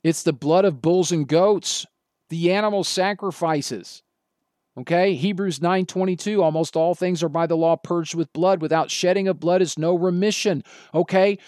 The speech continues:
so the First Testament, which is now the Old Testament, was the sacrificial system of animals.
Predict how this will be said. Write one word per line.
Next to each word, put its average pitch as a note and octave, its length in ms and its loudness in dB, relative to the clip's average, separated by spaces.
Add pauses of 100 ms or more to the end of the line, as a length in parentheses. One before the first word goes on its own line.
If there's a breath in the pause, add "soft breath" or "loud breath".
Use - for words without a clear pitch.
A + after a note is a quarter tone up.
(140 loud breath)
so F3+ 180 0
the E3 100 2
First - 480 -2
Testament, E3+ 520 0
which E3+ 160 -2
is C#3+ 160 -6
now E3 180 0
the D3 240 -6
Old A3 380 2
Testament, D3+ 500 -2
was D3+ 180 -2
the D3 80 -4
sacrificial F#3+ 840 -2
system F3 380 -4
of E3 180 -4
animals. D#3 640 -4